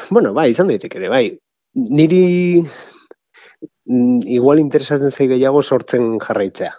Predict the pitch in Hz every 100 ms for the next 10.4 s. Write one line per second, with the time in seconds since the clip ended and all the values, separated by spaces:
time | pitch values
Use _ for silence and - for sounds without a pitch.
0 | _ 120 107 113 110 110 - 139 127 -
1 | 139 131 131 127 127 127 127 127 127 131
2 | 123 - - - 113 117 117 117 190 185
3 | 127 113 - 123 127 131 131 123 117 120
4 | 131 131 110 113 120 107 - _ - -
5 | - - - - - 113 95 82 104 117
6 | 127 123 120 120 123 117 107 113 110 107
7 | 107 104 104 104 123 110 110 107 101 -
8 | 151 165 151 127 117 110 104 104 - -
9 | - - - 120 110 113 113 123 120 123
10 | 117 113 104